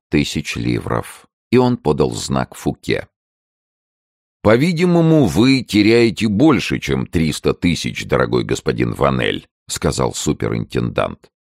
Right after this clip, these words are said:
«О, здесь даже не в деньгах дело, ведь вы принесли жертву, продав эту землю.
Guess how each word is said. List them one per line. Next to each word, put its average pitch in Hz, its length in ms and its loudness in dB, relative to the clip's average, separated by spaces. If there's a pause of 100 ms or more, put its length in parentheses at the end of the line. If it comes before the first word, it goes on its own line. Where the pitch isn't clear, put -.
(140)
«О, 131 220 6
здесь 120 320 -2
даже 87 260 0
не 92 140 2
в 67 60 -4
деньгах 85 480 0
дело, 52 380 -2 (220)
ведь 80 280 0
вы 90 200 4
принесли 71 540 0
жертву, 95 640 -2
продав 65 580 -2
эту 62 280 -6
землю. 50 580 -4